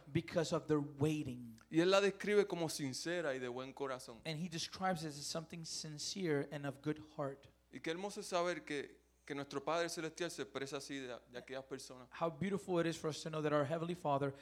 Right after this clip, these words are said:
Speaker 1: expresses himself that way in regards to those people.
Speaker 2: A esas personas que oyen la palabra de Dios,
Speaker 1: To those people that hear the word of God,
Speaker 2: se aferran a ella
Speaker 1: they hold on to his word,
Speaker 2: y con paciencia esperan producir cosecha enorme.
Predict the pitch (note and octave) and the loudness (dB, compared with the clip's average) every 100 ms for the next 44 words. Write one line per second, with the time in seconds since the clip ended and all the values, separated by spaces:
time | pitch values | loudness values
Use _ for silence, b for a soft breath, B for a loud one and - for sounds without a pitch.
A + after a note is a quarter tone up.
0 | B B D#3 - - - - F#3 F3 F3 | B B -8 -6 -4 -4 0 0 0 -2
1 | E3+ D3 E3 D3 D3 E3 - D3+ C3 C3 | -6 -6 -4 -2 0 -2 -2 -4 -4 -4
2 | E3 C#3 C3+ B2+ C#3+ B2+ - - C#3+ C3 | -8 -4 -2 -2 -2 -6 -6 -10 -14 -16
3 | - _ C3+ C3+ D#3+ E3+ - F3 E3 C#3+ | -20 _ -8 -6 -6 -6 -4 -8 -4 -2
4 | C#3 D#3 D#3+ D3 C#3 C#3 D3 D3+ D3 C#3 | -2 -2 -2 -2 0 -2 -2 -4 -4 -4
5 | C#3 C#3+ - C#3+ D#3 D#3+ D3+ - - - | -6 -8 -4 -2 0 0 0 -2 -6 -2
6 | F3+ F#3+ F#3 F#3 - C#3+ D3 - - _ | 4 4 4 -2 -2 -4 -4 -8 -18 _
7 | _ _ - C3 - D3 D#3 E3 D#3 D3 | _ _ -8 -8 -2 -2 -2 -4 -4 -6
8 | D3+ A#2+ B2+ C#3+ C#3 - F3+ G3 F3+ E3+ | -4 -6 -4 -2 -2 4 6 6 6 2
9 | E3+ F3 D#3+ C#3+ C3+ C#3 - D3 C#3 C#3 | 0 -2 -2 -2 -2 -4 -4 -4 0 0
10 | - E3 D#3+ C#3 D3 D3 C#3+ D3 C#3+ C3+ | 0 -4 -4 -2 -2 -2 -4 -4 -4 -4
11 | D3 C#3 C3 B2+ B2+ C3 A#2+ A#2 A#2+ A2+ | -8 -10 -10 -8 -10 -10 -14 -14 -18 -20